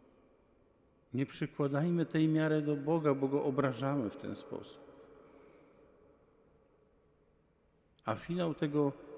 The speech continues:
mierzenia Boga, Jego przebaczenia ludzką miarą widzimy w życiu Judasza.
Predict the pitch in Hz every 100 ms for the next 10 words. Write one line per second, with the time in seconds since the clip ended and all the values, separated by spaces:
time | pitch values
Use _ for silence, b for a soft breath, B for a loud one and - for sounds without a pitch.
0 | - 123 135 117 143 175 156 131 135 160
1 | 151 139 123 202 127 123 131 - 139 127
2 | 120 160 151 139 151 - 147 131 127 147
3 | 151 156 - B B B B - - -
4 | 139 127 110 156 151 131 117 131 - 135
5 | 131 - - - - 127 113 107 92 -
6 | -